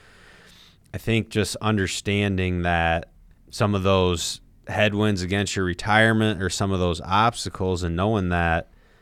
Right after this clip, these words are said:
you're gonna have to sock away. If you're gonna spend a lot in retirement, you have to sock away a lot in retire-, or, uh, a lot while you're working.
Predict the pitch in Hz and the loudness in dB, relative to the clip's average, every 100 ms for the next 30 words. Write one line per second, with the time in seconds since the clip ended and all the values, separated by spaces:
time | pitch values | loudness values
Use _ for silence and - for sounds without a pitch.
0 | _ _ _ - _ - 90 95 113 123 | _ _ _ -20 _ -8 -2 0 2 2
1 | 127 95 - 107 107 - 98 90 98 123 | 0 -4 -4 0 0 0 -2 -2 0 0
2 | 127 - 107 117 117 120 117 113 120 117 | 0 0 0 2 2 2 0 -4 -2 -2
3 | 113 98 95 85 - 92 87 85 82 78 | -2 -2 -4 -4 -2 -2 -2 -4 -4 -4
4 | 82 - 87 82 82 82 - 82 80 78 | -10 -14 -10 -6 -4 -4 -6 -8 -8 -10
5 | 78 78 - 90 87 85 95 92 87 80 | -12 -12 -6 0 0 0 0 4 4 4
6 | 90 87 82 78 82 87 - 78 82 | 0 0 -2 -4 -2 -4 -6 -14 -16